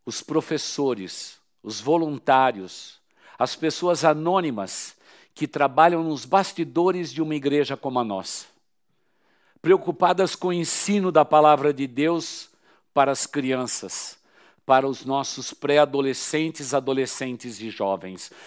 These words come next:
Estes são heróis anônimos que vestem outro tipo de capa, uma capa diferente, uma capa do ensino, da autoridade. Estas pessoas temos que ter em autoestima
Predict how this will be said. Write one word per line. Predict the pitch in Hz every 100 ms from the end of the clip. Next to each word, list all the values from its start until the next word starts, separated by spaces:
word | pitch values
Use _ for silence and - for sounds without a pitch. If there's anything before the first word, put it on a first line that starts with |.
| - -
Estes | 165 170 - 185
são | - 170
heróis | 170 160 170 170
anônimos | 160 160 160 165 139 110 - - - _ - -
que | 156
vestem | 135 170 175 - 170
outro | 190 180 170
tipo | - 190 175
de | 151
capa, | - - 160 - - - _ _ _ _
uma | - 156
capa | 151 - 180 185
diferente, | 156 151 180 160 165 151 - 110 98 - -
uma | 151 156
capa | - 170 180
do | 151 170
ensino, | 156 - - - 185 170 127 104 - -
da | 135
autoridade. | 156 156 175 151 127 135 147 143 127
Estas | 139 220 - 208 -
pessoas | - 160 - 196 -
temos | 196 180 175
que | 190
ter | 151 180
em | 180
autoestima | 190 202 214 - - 240 208 147